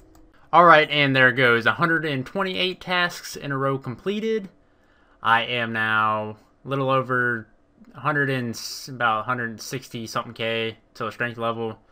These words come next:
about a hundred and sixty K from a hit points level,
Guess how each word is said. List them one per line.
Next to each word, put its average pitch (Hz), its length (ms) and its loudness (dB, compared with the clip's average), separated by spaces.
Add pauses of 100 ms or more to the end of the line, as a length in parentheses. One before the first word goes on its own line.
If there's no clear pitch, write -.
(440)
about 202 440 4 (440)
a 131 80 -8
hundred 165 360 -2
and 139 880 -4
sixty 262 680 -6
K 285 640 -2 (460)
from 117 180 -6
a 110 60 -6 (120)
hit 175 160 -6
points 185 240 -8
level, 180 420 -2